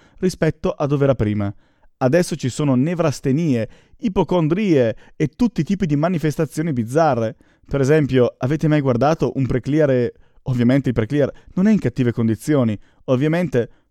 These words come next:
non ha neanche un brutto mal di testa o qualcosa del genere, e continua a dire: "Oh, la mia testa, mi preoccupa veramente questo mal di testa, mi preoccupa veramente del mio, è il mio alluce."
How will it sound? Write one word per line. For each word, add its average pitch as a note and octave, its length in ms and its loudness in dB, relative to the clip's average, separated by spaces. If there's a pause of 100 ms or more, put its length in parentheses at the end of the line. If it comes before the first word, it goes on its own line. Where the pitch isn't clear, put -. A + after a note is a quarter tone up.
non G#3+ 180 -4
ha F#3+ 240 0
neanche F3 400 -4
un D3+ 80 -2
brutto E3+ 260 -2
mal D3 140 2
di C3 100 -4
testa C3 540 -2 (240)
o C#3+ 120 -4
qualcosa C#3+ 300 -2
del C#3 160 -2
genere, C3+ 680 -4
e D3+ 80 -4
continua E3 360 -2
a C#3 40 0
dire: B2+ 300 0 (280)
"Oh, C#3+ 460 -2
la D3 140 -6
mia D3 160 -2
testa, D3 560 -4 (360)
mi - 100 -20
preoccupa E3 420 -4
veramente D3 460 0
questo C3+ 240 -4
mal C3 160 0
di B2 80 -4
testa, B2+ 520 -2 (340)
mi D#3 120 -6
preoccupa E3+ 400 -2
veramente D#3 500 -2
del D3+ 140 -4
mio, E3+ 320 0 (420)
è - 140 -4
il F#3+ 100 4
mio F3 140 4
alluce." D3 640 0